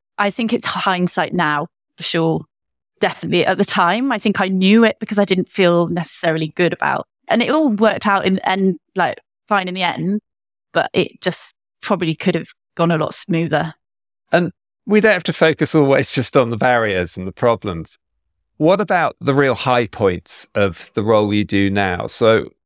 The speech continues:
Speaker 2: in the broad area of marketing and the roles you've done through this, what are the bits that you look back on already and think,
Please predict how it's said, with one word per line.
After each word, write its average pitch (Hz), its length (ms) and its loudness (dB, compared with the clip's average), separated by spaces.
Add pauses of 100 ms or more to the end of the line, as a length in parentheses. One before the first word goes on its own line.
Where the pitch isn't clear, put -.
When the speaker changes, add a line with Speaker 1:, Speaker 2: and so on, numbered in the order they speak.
(140)
Speaker 2:
in 160 260 0
the 156 60 0
broad 139 440 4 (120)
area 117 480 2
of 95 100 -6
marketing 101 760 -2 (400)
and 98 120 -2
the 101 60 -2
roles 104 360 2
you've 98 160 -4
done 101 220 0
through 101 360 0
this, 82 420 -2
what 135 240 2
are 143 80 0
the 127 100 0
bits - 420 -2
that - 160 -8
you 101 200 -2
look 104 200 0
back 98 260 -4
on 95 140 0
already 92 460 0
and 85 160 -6
think, 90 300 -4